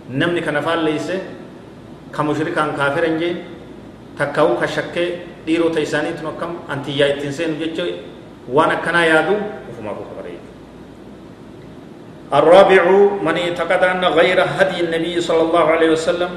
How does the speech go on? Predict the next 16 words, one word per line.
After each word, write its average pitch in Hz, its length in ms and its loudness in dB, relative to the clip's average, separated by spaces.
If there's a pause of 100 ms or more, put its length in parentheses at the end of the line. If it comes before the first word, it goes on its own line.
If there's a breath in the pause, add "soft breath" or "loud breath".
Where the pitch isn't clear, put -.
(340)
أكمل 170 440 0
من 151 160 -2
هديه، 151 460 -4 (1800)
أو 165 220 4
أن 190 180 0 (760)
حكم 185 280 -4
غيره 165 520 4 (280)
أحسن 156 360 -4 (100)
من 160 100 -4 (140)
حكمه، 147 380 -4 (2250)
كالذي 175 400 4
يفضل 180 480 0 (560)
حكم 190 280 -2
الطواغيت 160 680 2
على 156 220 -2
حكمه 170 360 -6